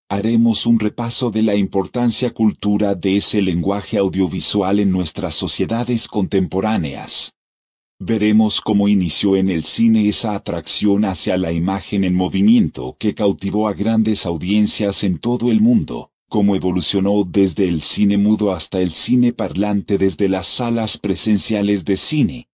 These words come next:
hasta su distribución por canales digitales en Internet,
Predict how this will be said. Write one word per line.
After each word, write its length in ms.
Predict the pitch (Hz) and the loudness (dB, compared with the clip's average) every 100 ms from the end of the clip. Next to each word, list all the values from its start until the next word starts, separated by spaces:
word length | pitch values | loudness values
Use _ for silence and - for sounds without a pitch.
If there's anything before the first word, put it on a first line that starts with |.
| _ | _
hasta 360 | 98 95 - 107 | -2 -2 -2 -2
su 200 | - 101 | -2 0
distribución 920 | 107 - 104 98 90 - 113 117 113 | 0 -2 -2 -2 0 -2 2 2 2
por 220 | 113 104 | 0 -4
canales 560 | 117 113 127 131 127 95 | 0 2 2 2 0 0
digitales 720 | 110 - 85 95 98 98 - | -2 -4 -4 -2 0 0 0
en 140 | 95 | 0
Internet, 840 | 95 90 95 92 110 80 - - | 0 -2 -2 0 0 0 -6 -18